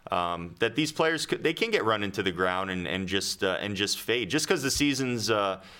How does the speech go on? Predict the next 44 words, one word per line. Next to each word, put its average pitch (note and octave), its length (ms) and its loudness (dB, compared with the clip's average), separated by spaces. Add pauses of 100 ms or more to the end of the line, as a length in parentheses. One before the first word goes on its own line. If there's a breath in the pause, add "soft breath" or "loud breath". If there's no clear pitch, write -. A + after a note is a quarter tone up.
(120)
sixty D3+ 380 0
games C3 320 0
instead A2+ 260 0
of A2 60 0
one A2+ 160 0
sixty-two, A2+ 760 0
I, A2+ 300 2
I - 20 2
don't B2 180 -2
think A#2 260 -2
that G2+ 180 0
that, G2+ 340 0
uh, F#2+ 300 2
that G2+ 200 0
concept G#2 600 0
kinda F#2 240 0
changes. D#2+ 540 -4
I, F#2 100 2 (140)
I G2 100 2
think G#2+ 240 -4
you G2+ 60 -4
take G2+ 240 0
care G#2+ 260 2
of G2 80 -4
your G2 120 -2
guys F#2+ 480 0 (400 loud breath)
when A#2 200 2
they A#2 160 0
need A2+ 220 0
the G#2+ 100 2
time. G#2+ 380 2
You F#2 100 0
keep - 220 -4
them F#2+ 120 -2
fresh, G2 380 0
you F#2+ 80 -8
keep G2 220 -4
them F#2+ 160 0
ready F#2 180 0
to F2 80 -2
go, F2+ 240 0
and E2+ 100 -4
they'll E2+ 80 -2
perform. D#2 460 -8